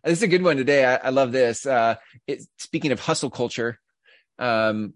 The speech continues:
you should probably set this up 'cause you heard this quote or saw this, this thing, but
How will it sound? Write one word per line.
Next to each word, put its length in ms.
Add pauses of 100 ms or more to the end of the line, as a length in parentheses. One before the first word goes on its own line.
you 100
should 140
probably 180
set 180
this 140
up 140
'cause 160
you 100
heard 160
this 220
quote 340
or 60
saw 180
this, 320
this 160
thing, 300
but 200